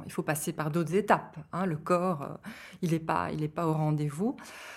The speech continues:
Soit il y avait beaucoup de colère et de rancœur et c'était mon employeur est le bourreau, le grand méchant, moi je suis la victime et j'en veux au monde entier. Je m'excuse de caricaturer, mais dans un état d'esprit tel que celui-là,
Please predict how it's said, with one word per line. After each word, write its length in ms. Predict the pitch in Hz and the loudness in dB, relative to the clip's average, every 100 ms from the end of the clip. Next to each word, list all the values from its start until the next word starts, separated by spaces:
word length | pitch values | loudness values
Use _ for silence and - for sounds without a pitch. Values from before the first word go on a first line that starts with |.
| - | -6
Soit 560 | - - 226 220 220 - | -2 10 12 12 8 2
il 100 | 190 | 6
y 60 | 185 | 8
avait 180 | 175 | 6
beaucoup 320 | 170 208 220 202 | 4 2 2 0
de 80 | |
colère 540 | - 196 185 185 190 180 | 4 8 8 8 8 4
et 40 | |
de 80 | 175 | 2
rancœur 720 | 175 180 175 175 190 190 185 | 2 2 2 2 4 6 6
et 60 | 175 | 2
c'était 520 | - 170 175 196 190 - - | 0 -2 4 4 4 0 -4
mon 200 | 165 180 | 2 6
employeur 920 | 180 175 175 180 175 180 180 175 175 - | 6 6 4 4 6 8 8 6 2 0
est 140 | 180 175 | 2 4
le 140 | 165 | 4
bourreau, 720 | 160 180 - 196 190 190 180 | 4 2 4 6 8 8 6
le 100 | 175 | 2
grand 280 | 170 165 180 | 0 2 2
méchant, 580 | 175 170 - 185 180 175 | 4 2 2 4 4 2
moi 140 | 175 175 | 2 2
je 120 | 175 | 2
suis 220 | 170 202 | 0 2
la 140 | 180 | 4
victime 640 | 160 170 - - 208 208 185 - - - - | 4 0 -2 4 8 8 8 2 -12 -10 2
et 80 | 190 | 4
j'en 240 | 175 175 | 6 6
veux 420 | 170 175 180 175 - | 4 4 6 6 4
au 140 | 170 | 4
monde 340 | 175 170 165 160 | 4 4 4 2
entier. 760 | 156 156 - 196 196 185 170 - | 2 -2 4 6 8 6 4 -4
Je 120 | 165 | -8
m'excuse 440 | 151 - - 220 | -8 -6 0 2
de 80 | 185 | 4
caricaturer, 1000 | 170 160 180 180 170 - 170 175 196 277 - - - - - | 0 0 0 0 -2 -4 -2 0 0 -2 -4 -14 -14 -14 0
mais 300 | 185 190 180 - | 8 10 10 8
dans 360 | 190 202 190 | 8 8 8
un 400 | 196 190 185 180 | 8 8 8 8
état 300 | 185 190 196 | 6 6 6
d'esprit 420 | 180 175 - - 214 | 4 2 0 0 2
tel 200 | 190 185 | 2 2
que 100 | 170 | 0
celui-là, 720 | - 165 165 160 160 208 | 0 0 2 2 2 2